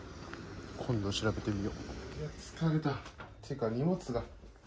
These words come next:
めっちゃ重くて、ずっとね、学校から、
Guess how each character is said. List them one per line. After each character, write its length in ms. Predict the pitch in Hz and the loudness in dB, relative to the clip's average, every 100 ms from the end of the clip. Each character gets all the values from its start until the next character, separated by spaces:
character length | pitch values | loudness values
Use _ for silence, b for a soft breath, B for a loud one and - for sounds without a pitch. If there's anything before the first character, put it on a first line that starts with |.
| - - | -12 0
め 160 | 135 | 2
っ 60 | 147 - | 2 0
ち 140 | - | 4
ゃ 40 | 180 | 6
重 160 | 180 | 6
く 80 | - | 4
て、 240 | 123 - - - 113 | 0 -2 -6 -10 -8
ず 220 | 113 127 | -4 -6
っ 20 | - - | -6 4
と 140 | 165 | 8
ね、 320 | 170 147 - - B B B B - - | 10 8 6 -8 B B B B 0 4
学 300 | 123 123 - | 6 4 4
校 160 | 160 | 6
か 180 | 156 - | 6 6
ら、 120 | 160 | 4